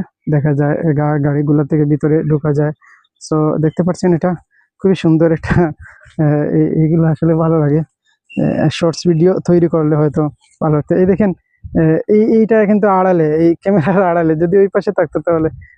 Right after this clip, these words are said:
মা যে বা-, এ, দেখতে পাচ্ছেন মাটা, এ, এমনভাবে সেভ করছে যেখান থেকে ক্যামেরা আসছে।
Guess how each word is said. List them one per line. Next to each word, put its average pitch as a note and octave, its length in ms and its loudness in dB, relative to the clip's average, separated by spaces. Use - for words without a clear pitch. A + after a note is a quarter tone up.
মা E3 520 0
যে F#3+ 180 2
বা-, F#3+ 140 0
এ, D#3+ 380 0
দেখতে D#3 320 -4
পাচ্ছেন E3 280 0
মাটা, D#3+ 300 0
এ, E3 320 0
এমনভাবে F#3+ 380 2
সেভ F3+ 240 0
করছে F3+ 400 0
যেখান E3 240 0
থেকে E3+ 140 -4
ক্যামেরা E3+ 360 0
আসছে। E3 320 -4